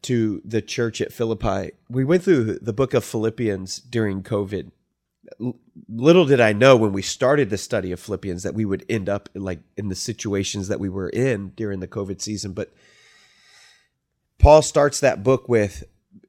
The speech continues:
"I thank my Lord upon every remembrance of you, being filled with joy." And that beginning part of Philippians has really become, for me,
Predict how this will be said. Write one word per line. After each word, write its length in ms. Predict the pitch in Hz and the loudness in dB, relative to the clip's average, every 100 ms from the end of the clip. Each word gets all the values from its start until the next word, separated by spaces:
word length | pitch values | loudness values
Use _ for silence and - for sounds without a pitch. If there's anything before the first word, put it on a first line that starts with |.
| _ _ _ | _ _ _
"I 120 | 123 | -2
thank 440 | 120 - 131 127 - | -2 2 2 0 -4
my 220 | 113 110 | -2 -2
Lord 580 | 113 120 117 113 104 - - _ _ - | 0 0 2 0 -2 -10 -18 _ _ -12
upon 360 | 110 127 110 - | -4 -2 -2 -2
every 380 | 127 113 117 | -4 -2 -2
remembrance 840 | 107 104 101 110 110 107 98 92 - | -2 -2 -2 -2 -2 -4 -4 -6 -10
of 200 | 95 92 | -12 -14
you, 520 | 90 98 92 71 95 _ _ _ _ _ _ _ _ 120 | -10 -6 -6 -8 -12 _ _ _ _ _ _ _ _ -6
being 280 | 127 113 | -2 -2
filled 380 | 107 - 131 117 | -4 -4 -4 -2
with 160 | 101 - | -6 -10
joy." 440 | 95 95 87 - _ _ _ _ _ _ _ _ | -8 -8 -8 -12 _ _ _ _ _ _ _ _
And 380 | 131 127 117 107 _ _ _ _ _ _ | 2 2 0 -4 _ _ _ _ _ _
that 440 | 101 139 156 175 143 | -2 2 2 0 -2
beginning 540 | 156 113 143 151 139 | -2 2 2 2 0
part 240 | 143 135 | 0 0
of 80 | 123 | 0
Philippians 600 | - 120 113 120 110 101 | -2 -4 -4 -2 -4 -2
has 220 | 127 113 104 | -4 -4 -2
really 340 | 113 131 139 | 0 0 -2
become, 580 | 117 120 - 117 110 104 | -2 -6 -6 -6 -6 -8
for 220 | - 120 | -6 -6
me, 680 | 107 117 123 117 110 101 | -2 -2 -2 -2 -4 -8